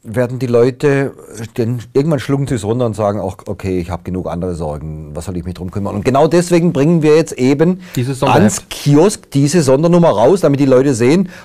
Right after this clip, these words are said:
Speaker 1: hoppla, es sind nicht nur verrückte Internetspekulationen, sondern wir haben ja über Ermittler Zugang zu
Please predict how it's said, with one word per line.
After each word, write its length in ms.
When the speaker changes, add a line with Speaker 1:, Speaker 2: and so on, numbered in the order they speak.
Speaker 1:
hoppla, 240
es 100
sind 160
nicht 160
nur 140
verrückte 400
Internetspekulationen, 1080
sondern 560
wir 180
haben 300
ja 320
über 300
Ermittler 540
Zugang 500
zu 540